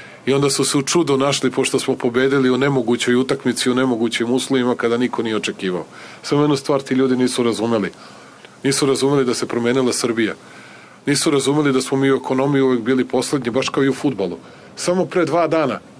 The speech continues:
su naslovi Đilasovih i Šolakovih medija bili: „Stanje u fudbalu vam uvek odslikava sla-, stanje u državi.” Ako je tako, pobedili smo evropske prvake.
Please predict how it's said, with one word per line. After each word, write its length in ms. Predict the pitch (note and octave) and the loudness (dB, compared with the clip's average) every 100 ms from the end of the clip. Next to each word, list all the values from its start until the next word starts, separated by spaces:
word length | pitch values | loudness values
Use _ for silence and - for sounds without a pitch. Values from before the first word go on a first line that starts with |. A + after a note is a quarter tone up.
| - - - - - - - - - - | -20 -20 -20 -20 -20 -20 -20 -20 -20 -14
su 200 | - C#3+ | -4 0
naslovi 500 | C3+ D#3 D#3 G3 D3+ | 0 0 0 2 2
Đilasovih 680 | C3 D#3 D3 C3 C#3+ C3+ C3+ | 2 2 2 0 0 2 0
i 40 | |
Šolakovih 640 | C3 D3+ C#3+ - C3 - | 0 2 0 0 -2 0
medija 300 | C#3+ C#3 C3 | 0 2 2
bili: 340 | A2+ C3+ C#3 - - - - - | 2 2 2 0 -6 -16 -18 -10
„Stanje 480 | - - D#3 F3+ D#3+ | -4 -2 0 2 0
u 60 | |
fudbalu 500 | - F3 E3+ D#3 C#3+ | 0 -2 0 0 2
vam 200 | C#3 C3+ | 2 2
uvek 280 | C#3+ D#3+ - | 2 2 0
odslikava 540 | C3 - C#3 D3 C3 | -2 0 0 0 0
sla-, 260 | G#2+ B2 C3 | 0 -2 -4
stanje 360 | - B2+ B2+ A#2+ | -2 0 0 0
u 40 | |
državi.” 380 | G#2+ G2 G2 D2+ - - - - - - - - - - - - - - - - - - - - | -2 -4 -6 -8 -16 -20 -20 -20 -20 -20 -20 -20 -20 -20 -20 -20 -20 -20 -20 -20 -20 -20 -20 -12
Ako 200 | A2 - | -10 -4
je 60 | A#2+ | -2
tako, 260 | C#3 C#3 C3+ | -2 -2 -4
pobedili 460 | G#2 A2 B2+ C3 | -4 -2 0 0
smo 180 | - B2 | -2 -2
evropske 340 | A#2 A#2+ - | 0 -2 -4
prvake. 500 | A2+ G#2+ G#2+ G#2+ - | -4 0 0 -2 -6